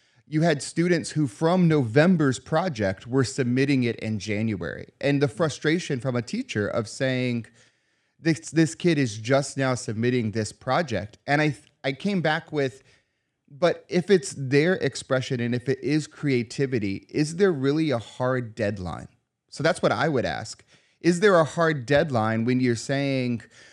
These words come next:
"Create art of Thomas Jefferson"? Um, eh, do, do you put a week on that? Do you put three days on that?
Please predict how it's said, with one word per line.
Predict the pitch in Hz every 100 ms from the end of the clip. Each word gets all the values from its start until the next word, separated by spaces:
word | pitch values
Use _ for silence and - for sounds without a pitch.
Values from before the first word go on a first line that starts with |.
| -
"Create | - 175 156 156 160 -
art | 143 151 131
of | 123 110
Thomas | - 143 135 127 -
Jefferson"? | 120 120 117 104 101 95 95 - _ _ _ _
Um, | 123 117 110 107 - -
eh, | 117 - 101 _ _ _ - _
do, | - 170
do | 131
you | 147
put | 127 170 156
a | 131
week | 110 131 143
on | 180 180
that? | 175 190 -
Do |
you | 117
put | 110 147 -
three | 131 113
days | 98 127
on | 165 175
that? | 185 -